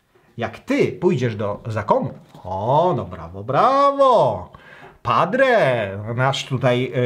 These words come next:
e, prawda, przyjaciel został księdzem, wszystko jest okej. Zupełnie się zmienia całe, całe postrzeganie. I to jest niestety problem. Więc,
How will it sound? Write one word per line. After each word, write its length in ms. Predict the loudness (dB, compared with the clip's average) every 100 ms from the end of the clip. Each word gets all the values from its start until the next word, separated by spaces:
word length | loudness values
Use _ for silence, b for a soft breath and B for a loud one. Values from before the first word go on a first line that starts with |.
| 2 0 -2
e, 40 |
prawda, 400 | -2 0 0 -2
przyjaciel 640 | -4 -4 0 2 2 0 0
został 260 | 2 0
księdzem, 360 | 0 -2 -2 -6 -8
wszystko 280 | -12 -6 -4
jest 140 | -4
okej. 440 | -4 -4 -4 -6 -16 _ _ _ _ _ _ -12
Zupełnie 560 | -6 -4 0 0 0 -2
się 100 | -2
zmienia 320 | -2 0 2
całe, 360 | 2 2 2 0
całe 220 | -2 -2
postrzeganie. 640 | -4 -4 -4 -2 -2 -6 -16 _ _ _
I 80 | -4
to 100 | 0
jest 140 | 0 -2
niestety 320 | -2 -4 -6
problem. 420 | -10 -12 -14 -20 _ B B B B B
Więc, 340 | 2 2 -2